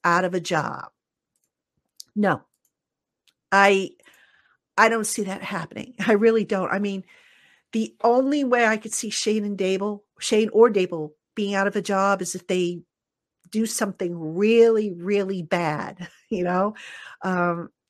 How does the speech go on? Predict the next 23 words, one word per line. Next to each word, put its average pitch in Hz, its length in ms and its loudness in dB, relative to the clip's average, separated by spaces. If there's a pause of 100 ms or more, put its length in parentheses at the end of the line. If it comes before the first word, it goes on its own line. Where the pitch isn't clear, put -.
(140)
in 202 140 -2
Daboll's 220 400 2
case, 247 320 -2
he'd 226 160 -4
have 214 220 -4
to 208 60 -16
totally 226 440 0
lose 208 280 -2
the 196 80 -4
locker 196 360 0
room 220 380 -2 (680)
or, 185 200 0
or 190 180 -2
d-, - 240 -12
just - 280 -4
do 240 80 -4
something 220 460 -2
really 202 460 -2 (140)
stupid, 214 800 0
you 165 100 -8
know, 160 360 -8 (360)
s-, - 260 -6
something, 226 520 0